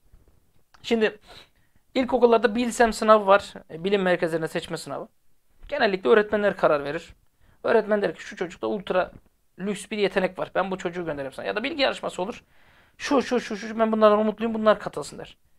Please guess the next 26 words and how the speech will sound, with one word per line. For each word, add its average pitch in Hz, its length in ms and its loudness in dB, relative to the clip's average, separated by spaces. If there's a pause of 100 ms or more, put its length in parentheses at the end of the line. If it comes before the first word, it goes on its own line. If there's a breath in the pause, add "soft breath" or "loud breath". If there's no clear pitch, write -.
(160)
Ben 175 120 2
öyle 170 180 0
yapmam. 165 320 0 (680)
Ben 170 120 2
mutlaka 196 380 -4
ortaya 165 320 0
bir 190 100 -12
test - 280 -6
koyarım. 120 320 -10 (360)
Mutlaka 151 420 -6
bir 165 40 -10
sınav 143 300 -6
koyarım - 320 -8
ortaya. - 300 -18 (720)
Çocuğunuz 170 380 2
şu - 140 -18
kadar 185 320 2
doğru 196 200 2
yaptı, 208 240 0 (100)
şu - 240 -6
kadar 196 200 6
yanlış 175 360 0
yaptı. - 240 -12 (140)
Bitti. - 280 -20 (1400)
Bilgi 254 180 2
yarışması. 202 520 8